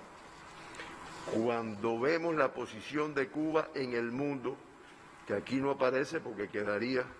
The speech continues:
muy baja, pues Cuba mantiene la posición de ciento diecisiete en el mundo, o sea, por debajo de ciento diecisiete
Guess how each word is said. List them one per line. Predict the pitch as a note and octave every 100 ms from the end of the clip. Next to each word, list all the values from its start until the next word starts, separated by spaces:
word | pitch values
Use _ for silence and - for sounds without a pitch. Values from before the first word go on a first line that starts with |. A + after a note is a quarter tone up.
| - - - -
muy | A#2+ B2+
baja, | B2+ C3 B2+ C#3+ C3+ -
pues | - B2+ C3+ C#3 - - - - - -
Cuba | A2+ A#2+
mantiene | A#2+ A#2+ A#2 A#2+ A#2 A2+ A2+ - - - - - - -
la | G#2 G#2+ A2+ A#2
posición | A#2 A2+ A2+ A#2+ A#2+ A2 A2 - - - - - - - - F#2
de | G#2+ A2+ A#2 A#2+ -
ciento | - A#2+ B2 B2+ A2+ - C3 C3 - - G#2+
diecisiete | A2 G#2+ A2+ G#2 B2 B2+ A#2 - - - - - - - - - -
en | A2 G2+
el | G2
mundo, | F#2+ G2+ F2 E2+
o |
sea, | - G#2 A2 A2 - - - - - - - -
por | G2+ G#2
debajo | G2 G2+ A#2 B2+ C3
de | A2
ciento | - G#2 F#2+ G#2
diecisiete | G2 F2+ F#2+ - G#2+ G#2 G#2+